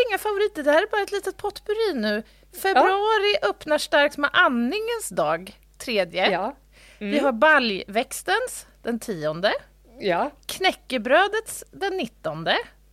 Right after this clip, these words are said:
Speaker 2: Ja.
Speaker 1: Den här tycker jag är bra. Internationella piprökardagen, den <laughs>
Speaker 2: Den är stark.
Speaker 1: tjugonde. Och
Speaker 2: Den har jag mycket att säga om.
Speaker 1: Ja, och låt oss aldrig glömma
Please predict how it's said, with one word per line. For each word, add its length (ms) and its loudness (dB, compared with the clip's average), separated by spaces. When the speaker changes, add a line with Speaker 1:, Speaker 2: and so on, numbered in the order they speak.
Speaker 2:
Ja. 360 -4
Speaker 1:
Den 160 4
här 140 2
tycker 340 2
jag 200 8
är 120 4
bra. 260 2
Internationella 840 -2
piprökardagen, 1600 -2
den 160 -2
<laughs> 1500 2
Speaker 2:
Den 180 8
är 80 8
stark. 280 6
Speaker 1:
tjugonde. 220 4
Och 260 6
Speaker 2:
Den 120 10
har 120 8
jag 140 8
mycket 340 4
att 60 2
säga 260 6
om. 260 -2
Speaker 1:
Ja, 320 8
och 520 2
låt 300 0
oss 180 -2
aldrig 380 2
glömma 500 2